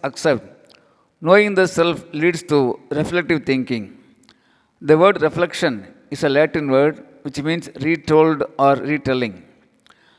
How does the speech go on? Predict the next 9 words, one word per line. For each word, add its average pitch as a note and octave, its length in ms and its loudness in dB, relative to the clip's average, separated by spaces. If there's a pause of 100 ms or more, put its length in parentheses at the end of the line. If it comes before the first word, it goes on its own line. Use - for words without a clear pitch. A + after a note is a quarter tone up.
(120)
The C3+ 100 0
purpose G3 420 6
of G3+ 220 4
reflexive E3+ 560 -2
thinking D#3 320 -4
is A#2+ 340 -4 (380)
to E3 80 0
look F3 320 4
within, F3 460 0